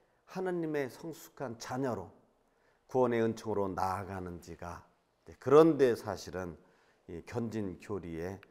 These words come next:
초점이 있습니다. 그래서 교리서의 전체 내용의 구성을 보면 일 과부터 삼 과는 성부와 성자와 성령, 이 사랑받는 나,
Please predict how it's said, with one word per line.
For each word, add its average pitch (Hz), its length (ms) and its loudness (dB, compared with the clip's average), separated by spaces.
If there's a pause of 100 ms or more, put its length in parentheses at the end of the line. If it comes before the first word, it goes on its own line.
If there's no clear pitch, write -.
(200)
초점이 107 500 -8
있습니다. - 500 -14 (500)
그래서 123 480 6 (280)
교리서의 143 480 6
전체 139 680 4
내용의 120 480 4
구성을 135 560 6
보면 98 440 0 (600)
일 160 160 2
과부터 170 400 6
삼 156 320 -2
과는 120 440 2 (320)
성부와 190 500 6
성자와 143 360 2
성령, 135 500 -2 (260)
이 151 100 -8
사랑받는 180 800 2
나, 98 260 -2